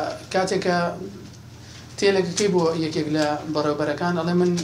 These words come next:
زۆر زۆر مەشغوڵم»، ئەوە هی ئەوەیە کە زۆر متمانە و چاوەڕوانی زۆر زۆر نییە لە ئەندامەکان. لەبەرەوەی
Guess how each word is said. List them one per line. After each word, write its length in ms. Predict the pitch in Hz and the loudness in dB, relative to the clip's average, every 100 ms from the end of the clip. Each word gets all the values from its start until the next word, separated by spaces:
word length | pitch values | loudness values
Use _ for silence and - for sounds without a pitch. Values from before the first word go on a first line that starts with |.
| 156 165 151 | -4 -4 0
زۆر 160 | 175 151 | 2 2
زۆر 100 | 160 151 | 2 2
مەشغوڵم»، 420 | 151 156 160 185 180 | 0 0 2 2 0
ئەوە 160 | 160 185 | 2 2
هی 60 | 180 185 | 2 2
ئەوەیە 260 | 190 196 185 | 4 2 2
کە 100 | 196 202 208 165 | 2 2 -2 0
زۆر 140 | 185 185 | 2 4
متمانە 440 | 180 180 175 175 196 | 2 2 2 4 4
و 40 | 180 - - - - - - | 2 0 -10 -16 -18 -14 -2
چاوەڕوانی 640 | 170 165 175 170 180 202 208 208 156 | 2 4 4 2 2 2 -2 -4 -2
زۆر 160 | 180 185 175 | 2 2 2
زۆر 120 | 196 208 | 2 4
نییە 140 | 190 165 | 4 4
لە 80 | 160 165 | 2 0
ئەندامەکان. 520 | 160 160 156 156 156 156 | 2 2 2 2 2 2
لەبەرەوەی 340 | 185 208 208 | 4 4 4